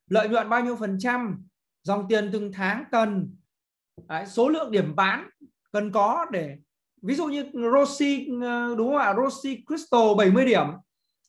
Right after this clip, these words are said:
Giả sử bỏ qua cái yếu tố về dịch bệnh đi. Bây giờ đang bảy mươi điểm, mỗi điểm bán khoảng độ một trăm bình quân,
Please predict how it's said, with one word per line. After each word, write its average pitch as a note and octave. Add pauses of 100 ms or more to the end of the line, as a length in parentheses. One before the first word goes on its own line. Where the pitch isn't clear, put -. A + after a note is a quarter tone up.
(140)
Giả E3
sử F#3
bỏ D3+
qua A3+
cái A#3+
yếu G#3+
tố G#3
về A#3+
dịch G3
bệnh G3
đi. A3 (640)
Bây G#3+
giờ A3
đang A#3+
bảy G3+
mươi G3+
điểm, E3
mỗi A3+
điểm D#3+
bán E3
khoảng D3
độ E3+
một E3
trăm B3+
bình F#3+ (360)
quân, A#3